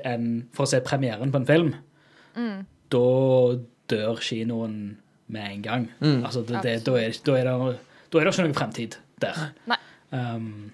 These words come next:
Speaker 1: og når du ser hva kvalitet, eh, Netflix-originaler kommer med, og hva Apple-originaler
Speaker 2: Mm.
Speaker 1: kommer med,
Speaker 3: Mm.
Speaker 1: eh, og hva navn de har. Altså, nå er jo, altså, Tom Hanks og Ewan McGregor er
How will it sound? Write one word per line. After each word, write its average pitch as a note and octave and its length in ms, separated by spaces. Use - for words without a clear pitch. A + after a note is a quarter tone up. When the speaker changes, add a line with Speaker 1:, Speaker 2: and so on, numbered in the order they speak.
Speaker 1:
og C3 340
når D#3 100
du D3 80
ser D3+ 180
hva C#3 460
kvalitet, - 920
eh, A#2 340
Netflix-originaler C#3 1040
kommer C3 240
med, A#2 300
og B2+ 160
hva A#2+ 180
Apple-originaler C3+ 840
Speaker 2:
Mm. - 60
Speaker 1:
kommer B2+ 260
med, A#2 120
Speaker 3:
Mm. B2+ 340
Speaker 1:
eh, A2 920
og B2+ 140
hva A#2 180
navn B2 720
de B2 140
har. A2+ 200
Altså, C3 180
nå B2+ 220
er A#2 80
jo, A#2+ 180
altså, - 240
Tom C#3+ 200
Hanks C#3+ 320
og C3+ 140
Ewan B2+ 140
McGregor C3 560
er B2 180